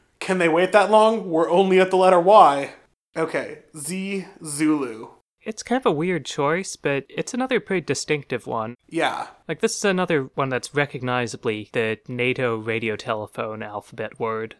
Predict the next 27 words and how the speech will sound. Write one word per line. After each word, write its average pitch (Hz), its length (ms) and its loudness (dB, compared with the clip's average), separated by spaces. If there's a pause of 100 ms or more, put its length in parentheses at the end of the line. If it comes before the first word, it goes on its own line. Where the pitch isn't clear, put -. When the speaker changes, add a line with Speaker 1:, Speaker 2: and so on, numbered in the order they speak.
(100)
Speaker 2:
<laughs> - 540 -14
Speaker 1:
International 196 1200 2 (260)
Radio 190 560 2
Telephony 175 720 2
Spelling 156 640 0
Alphabet. 139 720 -6
Speaker 2:
Why 156 160 2
do 220 80 -2
you 208 80 -2
hate 175 220 -4
nato? 123 460 -6 (220)
Speaker 1:
I 220 120 8
don't. 254 340 6
I 185 80 4
just 196 160 -2
don't 226 320 4
have 196 200 2
any 196 200 0
reason 202 240 -4
to 202 80 -4
think 208 200 -4
that - 100 -20
they 202 120 4
are 180 120 4
involved 170 680 0
with 156 200 -4
this. 139 480 -6